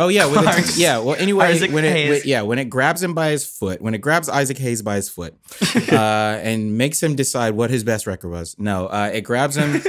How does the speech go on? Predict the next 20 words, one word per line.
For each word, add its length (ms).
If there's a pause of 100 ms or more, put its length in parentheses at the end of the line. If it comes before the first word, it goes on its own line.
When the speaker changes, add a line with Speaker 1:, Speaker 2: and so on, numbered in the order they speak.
Speaker 2:
<laughs> 160
Speaker 1:
and 120
it's 180
so 600
contextual. 720
Like, 180
you 80
can 160
be 100
grabbed 340
from 260
almost 480
anywhere 500
that 160
it, 140
like, 180
almost 380
crushed 420
the 100
studio's 960